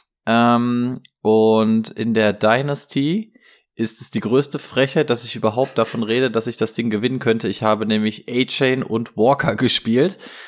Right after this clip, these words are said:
Ähm, demnach auf der Running Back Position insgesamt drei Punkte gemacht und trotzdem die Chance zu gewinnen, wenn Rashee Rice mehr als drei oder vier Punkte waren's, glaub ich, macht. Ähm,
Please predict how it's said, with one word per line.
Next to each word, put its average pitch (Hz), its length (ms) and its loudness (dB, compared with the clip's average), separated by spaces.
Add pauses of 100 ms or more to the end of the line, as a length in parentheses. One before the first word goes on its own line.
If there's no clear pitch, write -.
(160)
Ähm, 107 680 2 (680)
demnach 131 360 2
auf - 120 -4
der 113 120 2
Running 123 260 2
Back 123 160 0
Position 120 420 -6
insgesamt 120 400 -4
drei 110 140 2
Punkte 147 340 -6
gemacht 139 300 -6
und 107 220 -8
trotzdem 147 640 -2
die 131 80 -10
Chance 131 480 -8
zu 127 100 -6
gewinnen, 123 540 -4
wenn 143 440 -2 (400)
Rashee 117 600 -2
Rice 123 580 0
mehr 127 300 -2
als 131 420 -6 (140)
drei 107 280 2
oder 127 140 2
vier 120 220 -4
Punkte 110 320 -2
waren's, 92 240 -4
glaub - 260 -8
ich, - 140 -10
macht. - 340 -8 (640)
Ähm, 92 640 -2